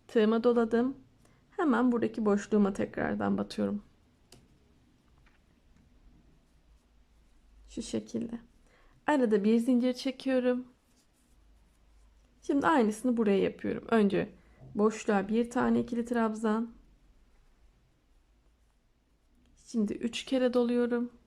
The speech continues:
Ve bir, iki, araya batıyorum. İkinci zincirimin tepesine batıyorum. Orta noktam orası benim. Bir, iki, üç tane.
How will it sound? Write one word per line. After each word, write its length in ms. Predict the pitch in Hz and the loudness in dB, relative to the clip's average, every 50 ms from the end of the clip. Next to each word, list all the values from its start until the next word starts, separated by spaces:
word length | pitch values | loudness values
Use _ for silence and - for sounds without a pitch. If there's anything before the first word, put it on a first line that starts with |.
| _ _ _ _ _ _ - - - - - - - | _ _ _ _ _ _ -20 -20 -20 -20 -20 -10 -6
Ve 200 | 269 254 247 254 247 - - - - - - _ _ | -4 -2 -2 -4 -6 -12 -20 -20 -20 -20 -20 _ _
bir, 260 | 302 302 302 302 - | -4 -4 -4 -6 -6
iki, 380 | - 233 - - - - - - | -8 -10 -8 -6 -6 -8 -6 -2
araya 340 | - 339 359 339 285 254 226 | -2 0 2 2 2 2 2
batıyorum. 540 | 208 208 208 - - 220 214 214 208 208 - - - _ _ _ - _ _ _ _ _ _ _ _ _ - _ _ - - _ _ _ _ _ - | 2 0 -2 -4 -4 -4 -2 -2 -4 -4 -6 -10 -18 _ _ _ -20 _ _ _ _ _ _ _ _ _ -20 _ _ -20 -20 _ _ _ _ _ -20
İkinci 360 | 277 - - 320 311 294 302 | -10 -6 -2 -2 0 0 0
zincirimin 480 | 285 254 233 208 214 202 202 214 254 254 | 0 0 0 0 0 0 0 0 -2 -2
tepesine 480 | - - 247 247 247 233 - 247 240 | -4 -6 -6 -4 -6 -4 -2 -4 -2
batıyorum. 580 | 220 214 214 - - 214 208 208 247 320 320 370 - | -2 -4 -6 -6 -4 -4 -4 -4 -4 -6 -8 -4 0
Orta 540 | 262 233 214 214 214 - 233 226 208 - - - - _ _ _ _ _ _ _ - | 2 2 2 0 -2 -4 -6 -4 -6 -6 -10 -18 -20 _ _ _ _ _ _ _ -4
noktam 440 | 233 202 202 - - - 226 196 202 | -2 -2 -2 -4 -4 -2 0 2 2
orası 340 | 214 220 233 233 233 - 240 | 2 2 0 -2 -4 -2 0
benim. 340 | 240 233 226 233 240 240 240 - - _ _ _ _ _ _ _ _ _ _ - | 2 2 2 2 0 -2 -6 -12 -20 _ _ _ _ _ _ _ _ _ _ -6
Bir, 320 | 233 226 220 226 254 277 - - - _ _ _ _ _ _ _ _ | -4 -2 -2 0 -2 -4 -6 -10 -20 _ _ _ _ _ _ _ _
iki, 460 | 254 240 233 - - 277 - - 349 - - _ _ - | -6 -6 -6 -6 -8 -8 -8 -8 -10 -14 -20 _ _ -2
üç 220 | 285 - - - | -2 -2 -2 -6
tane. 400 | - - - - - - 208 208 | -8 -6 -6 -6 -6 -8 -10 -12